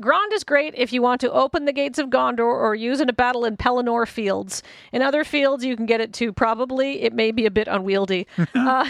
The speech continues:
Speaker 1: in the books, Grond is described as a huge ram, great as a forest tree a hundred feet in length,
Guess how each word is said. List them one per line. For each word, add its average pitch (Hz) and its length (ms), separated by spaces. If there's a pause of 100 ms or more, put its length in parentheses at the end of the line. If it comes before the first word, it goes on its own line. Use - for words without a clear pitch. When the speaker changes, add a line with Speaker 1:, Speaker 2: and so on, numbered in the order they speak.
(1040)
Speaker 1:
in 302 140
the 277 60
books, 269 320
Grond 370 340
is 320 80
described 285 500
as 226 120
a - 20
huge 262 440
ram, 233 440
great 262 320
as 285 140
a 226 60
forest 285 440
tree 277 260
a 226 60
hundred 277 340
feet 262 200
in 247 100
length, 233 400